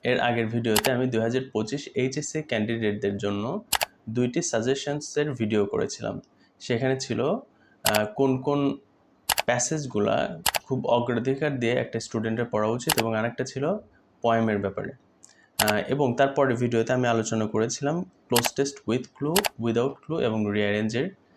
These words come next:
একটা সাজেশনস নিয়ে। এবং আজকের ভিডিওটিও অনেক বেশি গুরুত্বপূর্ণ হতে যাচ্ছে। এখানে আমি,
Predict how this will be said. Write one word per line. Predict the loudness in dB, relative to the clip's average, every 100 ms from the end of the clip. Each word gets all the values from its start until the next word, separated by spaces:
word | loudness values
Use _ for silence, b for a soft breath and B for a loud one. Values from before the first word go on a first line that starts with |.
| b -8
একটা | -6 -2 -2
সাজেশনস | 0 0 0 -2 -10 -10
নিয়ে। | -12 -14 -20 B B -2
এবং | 2 4 2 -2 -2
আজকের | -2 0 -2 0
ভিডিওটিও | 2 2 2 0 0 0
অনেক | 0 -2 -2
বেশি | -4 0
গুরুত্বপূর্ণ | 0 0 -4 -2 -2
হতে | -2 0
যাচ্ছে। | 0 0 0 0
এখানে | -2 0 0
আমি, | 0 -2